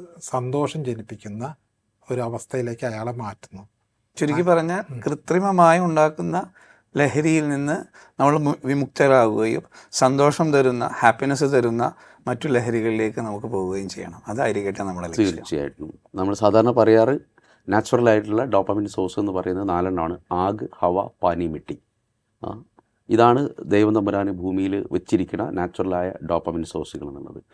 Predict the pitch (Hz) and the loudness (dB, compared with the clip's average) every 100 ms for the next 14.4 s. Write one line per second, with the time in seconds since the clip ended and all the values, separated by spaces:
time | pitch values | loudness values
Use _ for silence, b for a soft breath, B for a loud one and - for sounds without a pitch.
0 | b b - 95 98 98 101 101 101 117 | b b 0 0 0 -2 -2 -2 -2 -4
1 | 131 104 107 98 95 87 90 90 90 - | -4 0 0 -2 -4 -2 -2 -2 -4 -6
2 | 87 87 85 - 82 - 73 73 82 101 | -4 -2 -4 -4 -8 -6 -8 -8 -12 -12
3 | 95 82 95 98 98 98 104 120 b b | -10 -4 -2 -2 -2 0 0 -2 b b
4 | b b b - - - 110 123 143 139 | b b b -20 -6 6 6 10 10 10
5 | 120 117 113 98 92 107 95 87 98 92 | 6 0 -2 -4 -4 -4 -4 -2 -2 0
6 | 90 87 87 - - 90 92 - 107 101 | -2 -2 -4 -6 -6 -6 -4 0 2 2
7 | 90 90 85 82 90 82 82 82 87 85 | -2 -2 -2 -4 -4 -4 -6 -8 -6 -4
8 | 85 - 82 76 110 - _ _ 85 73 | -6 -2 -2 0 -2 -4 _ _ -4 -4
9 | - 67 62 _ _ _ _ _ - 90 | -6 -10 -14 _ _ _ _ _ 0 2
10 | 87 90 92 95 95 107 107 101 113 175 | 2 0 0 0 2 4 6 4 0 -6
11 | _ b b - - 120 - 151 131 120 | _ b b -4 4 4 6 6 10 8
12 | 110 92 92 98 95 151 - _ - 123 | 8 4 2 0 0 -2 -4 _ 0 0
13 | 123 180 113 90 90 85 85 85 - - | 2 4 4 4 2 -2 -2 -4 -6 -8
14 | 87 87 - 92 | -6 -6 -4 -4